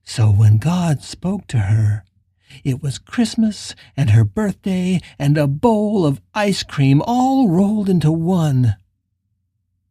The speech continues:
"Your mind is troubled, Mattie," God said.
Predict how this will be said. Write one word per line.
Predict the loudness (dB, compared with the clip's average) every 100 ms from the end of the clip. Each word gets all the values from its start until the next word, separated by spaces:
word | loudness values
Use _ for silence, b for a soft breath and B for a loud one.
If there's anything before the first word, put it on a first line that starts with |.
| _ _ _ _ _ _
"Your | 0 2 4
mind | 4 4 4 4 4 2 0
is | -4 -4 -6
troubled, | -8 -6 -2 0 2
Mattie," | 2 2 2 2 0 -4 _ _ _
God | -8 -4 -4
said. | -6 -6 -6